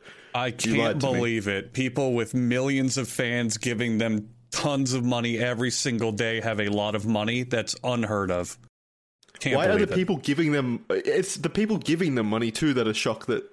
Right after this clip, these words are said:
Speaker 2: they, they're rich. Like, what? What did you think? Where did you think the money was
Speaker 1: Because they're
Speaker 2: going?
Speaker 1: fucking stupid. <laughs> Actually
Speaker 2: Yeah, you hear that
Speaker 1: stupid
Speaker 2: every
Speaker 1: people.
Speaker 2: <laughs>
Speaker 1: Oh my
Speaker 2: Um,
Speaker 1: God.
Speaker 2: and there's, there's some other stuff we can talk about eventually, but yeah.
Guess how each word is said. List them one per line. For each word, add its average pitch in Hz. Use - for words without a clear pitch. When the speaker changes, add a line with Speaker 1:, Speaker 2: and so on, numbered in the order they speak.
Speaker 2:
they, 107
they're 107
rich. 101
Like, 117
what? 147
What 131
did 180
you 294
think? -
Where 170
did 208
you 277
think 226
the 202
money 202
was 135
Speaker 1:
Because -
they're 311
Speaker 2:
going? 202
Speaker 1:
fucking 208
stupid. 202
<laughs> -
Actually 160
Speaker 2:
Yeah, 117
you 110
hear 127
that 135
Speaker 1:
stupid -
Speaker 2:
every 139
Speaker 1:
people. -
Speaker 2:
<laughs> -
Speaker 1:
Oh 117
my 104
Speaker 2:
Um, 107
Speaker 1:
God. 104
Speaker 2:
and 151
there's, 139
there's 143
some 123
other 104
stuff 101
we 101
can 101
talk 98
about 98
eventually, 98
but 98
yeah. 127